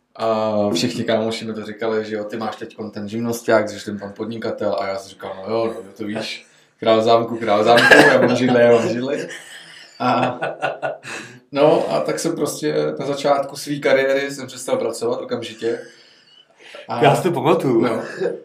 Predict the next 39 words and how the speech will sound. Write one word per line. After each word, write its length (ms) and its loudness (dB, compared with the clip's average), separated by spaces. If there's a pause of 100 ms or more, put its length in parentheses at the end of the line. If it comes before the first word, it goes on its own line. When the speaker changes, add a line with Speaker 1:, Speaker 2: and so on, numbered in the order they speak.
(760)
Speaker 1:
bez 240 -2
jakýchkoliv 560 -2
prostě 300 -8
rozmyslů, 640 -4
živnost, 520 -2
nepracovat 680 -4
prostě, 340 -14
no. 420 -6
A 720 -6
oni 200 -8
samozřejmě 380 -8
začali, 440 -6 (460)
ty, 300 -10
si 120 -4
vždycky 240 -6
říkám, 500 -6 (320)
že 140 -8
díky 380 -6
bohu, 540 -4 (200)
díky 300 -8
bohu 180 -4
za 80 -4
tu 180 -4
smělou 360 -8
autonehodu, 680 -6 (180)
že 160 -10
mi 100 -4
přišly 360 -10
nějaký 240 -8
peníze 320 -6
z 40 -14
pojistný 360 -8
události, 440 -6
nějak 160 -6
já 120 -2
nevím, 200 -6
co 100 -16
bych 160 -12
dělal. 360 -10